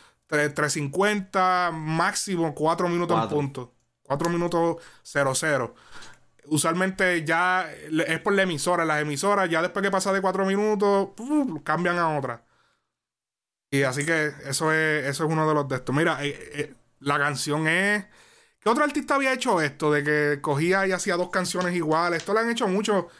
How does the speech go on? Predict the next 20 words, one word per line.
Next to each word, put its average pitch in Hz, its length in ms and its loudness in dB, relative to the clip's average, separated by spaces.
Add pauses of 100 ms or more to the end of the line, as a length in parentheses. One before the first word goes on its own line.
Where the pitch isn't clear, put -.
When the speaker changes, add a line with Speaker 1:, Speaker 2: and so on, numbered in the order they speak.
(440)
Speaker 1:
Creo 175 160 0
que 233 160 2
Drake 214 280 0
no 247 100 2
Speaker 2:
Eh, 240 80 2
Speaker 1:
hizo 240 180 -2
algo 240 200 0
así. 190 340 -2
Speaker 2:
sí, 120 200 2
eh, 113 180 -2
Drake 139 580 0
es 143 80 -4
famoso 123 560 0
por, 110 420 0
por 107 160 0
hacer 107 280 -2
ese 117 200 -2
tipo 110 240 2
de 107 140 2
cosas. 107 380 -2